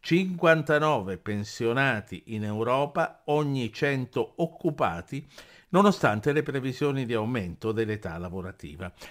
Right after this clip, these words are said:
Sulle prospettive a lungo termine, l'articolo indiano cita anche un rapporto del Menchi-, del McKinsey Institute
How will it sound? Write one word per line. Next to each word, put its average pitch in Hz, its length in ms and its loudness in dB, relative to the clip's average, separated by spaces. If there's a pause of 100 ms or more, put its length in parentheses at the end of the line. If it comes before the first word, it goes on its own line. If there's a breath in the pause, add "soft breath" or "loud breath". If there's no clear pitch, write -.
(300 loud breath)
Sulle 156 520 6
prospettive 127 760 -4
a 113 40 2
lungo 127 340 -2
termine, 107 720 0
l'articolo 98 580 -6
indiano 113 680 0
cita 123 420 -2
anche 117 300 0
un 110 120 2
rapporto 117 800 0
del 107 240 -2
Menchi-, 113 680 -4
del 107 260 0
McKinsey 135 840 -2
Institute 101 960 -6